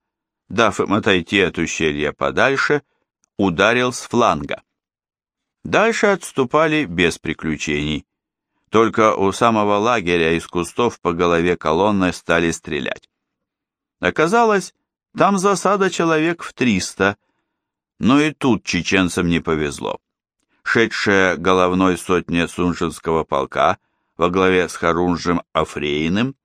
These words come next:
атаковала эти кусты, выбила из них неприятеля и нагнала его на донскую конницу. «Сколько затем ускакало горцев, не знаю», вспоминал Бакланов.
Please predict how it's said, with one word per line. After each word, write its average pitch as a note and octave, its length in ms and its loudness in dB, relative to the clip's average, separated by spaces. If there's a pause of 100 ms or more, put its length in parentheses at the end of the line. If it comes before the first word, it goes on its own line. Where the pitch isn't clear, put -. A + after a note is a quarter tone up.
(380)
атаковала A#2+ 800 2
эти E2+ 340 -2
кусты, E2 600 -4 (480)
выбила B2+ 460 2
из G#2 180 0
них A2 220 0
неприятеля E2 880 -2 (320)
и A2 120 0
нагнала C3+ 580 2
его C#3+ 320 0
на B2+ 160 0
донскую F#2+ 560 0
конницу. G#1 640 -8 (680)
«Сколько - 680 -2
затем C3+ 440 -2
ускакало G#2+ 680 0
горцев, F#2+ 580 -4
не F2 160 -2
знаю», A#1 540 -4 (420)
вспоминал D#2+ 580 0
Бакланов. D2+ 640 -2